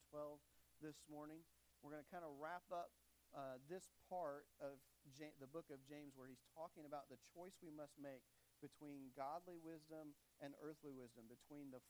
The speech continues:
flesh and the spirit. So hopefully by now you found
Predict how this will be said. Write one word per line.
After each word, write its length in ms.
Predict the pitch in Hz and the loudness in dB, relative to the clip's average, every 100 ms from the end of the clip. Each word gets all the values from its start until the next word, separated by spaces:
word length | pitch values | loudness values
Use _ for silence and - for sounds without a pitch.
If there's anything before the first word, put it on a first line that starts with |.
| - | 0
flesh 440 | 160 170 180 - - 165 | 4 4 0 -12 -10 -6
and 120 | 135 | -6
the 80 | 127 | -6
spirit. 460 | - 147 127 104 - - - - - | -4 -2 0 -2 -8 -20 -20 -20 0
So 80 | 160 | 4
hopefully 360 | 185 208 208 | 4 2 4
by 180 | 175 170 | 10 10
now 200 | 165 175 | 10 4
you 160 | 170 156 - | 2 -2 -2
found 400 | 165 175 185 185 | 2 2 2 -2